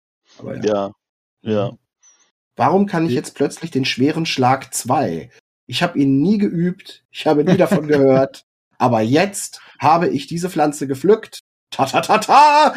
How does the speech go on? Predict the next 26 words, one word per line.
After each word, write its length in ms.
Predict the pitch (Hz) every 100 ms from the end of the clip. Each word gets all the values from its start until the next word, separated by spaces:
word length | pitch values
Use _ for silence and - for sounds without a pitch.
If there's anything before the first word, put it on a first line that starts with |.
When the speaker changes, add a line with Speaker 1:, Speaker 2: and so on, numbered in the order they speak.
| 202
Speaker 1:
Level 300 | 185 220 220
achtundsechzig, 840 | 262 - 165 139 139 - 113 104
jetzt 260 | 156 202 -
kann 180 | 170 175
ich 120 | 160
den 140 | 101
schweren 400 | 98 - 190 185
Schlag 360 | 196 - 135 131 _ 110
römisch 380 | 117 151 139
zwei. 200 | - 123 104
Speaker 2:
Ja. 200 | 95 95 _ _ _
Das 200 | 135 -
war 100 | 160
bei 100 | 156
Speaker 1:
Ja, 60 | 123
genau. 100 | 135
Speaker 2:
Earthdawn 460 | 175 - 131 139 127
halt 180 | 120
eben 220 | 117 120 131
so 180 | 120 - -
cool, 160 | 135
weil 100 | 117
du, 340 | 110 123 123 113
ähm, 260 | 127 117 117
wenn 140 | 123
du, 180 | 127 120